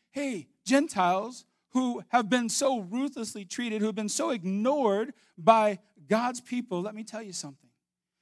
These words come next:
You were once far away from God, but so were the Jews. For the mark on their body was not what's, what brought them close to God, was not what was to make them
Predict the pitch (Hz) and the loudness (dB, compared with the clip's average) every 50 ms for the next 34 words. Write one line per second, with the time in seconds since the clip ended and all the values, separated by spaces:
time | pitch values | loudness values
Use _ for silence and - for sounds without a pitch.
0 | _ _ _ _ 180 226 277 320 311 269 262 294 320 320 302 262 196 190 247 254 | _ _ _ _ 4 6 6 6 6 4 4 6 6 6 6 2 2 0 0 -2
1 | 240 - - - 240 233 233 226 226 233 233 - 233 202 190 175 220 254 269 220 | -2 -4 -6 -2 2 2 2 2 2 -2 -4 -8 -12 -18 -8 -6 -4 -4 -2 -4
2 | 180 165 - _ _ _ _ _ - 247 226 226 - - - - - 254 247 254 | -6 -8 -12 _ _ _ _ _ -10 -8 -8 -8 -6 -8 -8 -8 -8 -8 -8 -8
3 | 262 277 262 262 - _ _ _ _ _ 220 220 214 214 202 170 190 226 220 202 | -8 -8 -10 -14 -16 _ _ _ _ _ -4 -2 -2 -2 -2 -6 -8 -10 -10 -10
4 | 156 135 127 - - _ _ _ _ - 226 220 220 202 202 208 247 269 294 302 | -12 -12 -14 -18 -20 _ _ _ _ -4 0 0 0 0 0 -2 2 2 2 2
5 | - - 247 233 220 202 214 208 196 156 135 180 202 240 254 294 311 320 320 294 | 0 -2 -4 -2 -2 -2 -2 -2 -4 -4 -6 -8 -8 -8 -10 -8 -8 -8 -8 -10
6 | _ _ _ _ _ _ _ _ _ _ _ _ _ - - 262 285 170 - 175 | _ _ _ _ _ _ _ _ _ _ _ _ _ -4 -2 0 0 -2 -2 -8
7 | 170 170 170 180 214 233 247 226 220 - _ _ - - _ _ _ _ _ _ | -8 -8 -4 -2 -2 -2 -4 -6 -12 -16 _ _ -20 -20 _ _ _ _ _ _
8 | _ _ _ _ _ _ - 175 180 - - - - - - - _ _ _ _ | _ _ _ _ _ _ -4 -4 -4 -4 -4 -10 -10 -10 -12 -14 _ _ _ _
9 | _ - 180 160 143 127 175 185 190 185 180 - 175 165 156 156 - 170 151 147 | _ -6 -6 -6 -4 0 2 2 2 0 -2 -6 -6 -6 -6 -6 -6 -6 -6 -6
10 | 151 - 147 135 151 156 147 123 110 110 _ _ _ _ _ _ - 185 190 190 | -8 -12 -16 -10 -8 -8 -8 -8 -10 -16 _ _ _ _ _ _ -2 0 0 0
11 | 147 147 170 175 185 196 214 226 202 160 127 - _ _ _ _ _ _ _ - | 0 -4 -6 -2 2 2 4 2 2 0 -6 -12 _ _ _ _ _ _ _ 0
12 | 185 196 165 165 180 170 156 - - 180 165 165 190 196 180 - 147 147 131 131 | 2 2 2 2 0 -4 -4 -4 -6 -6 -4 -2 -2 -2 -2 -2 -8 -16 -4 0
13 | 190 208 220 214 185 156 147 143 139 | 4 4 4 4 2 -4 -8 -10 -14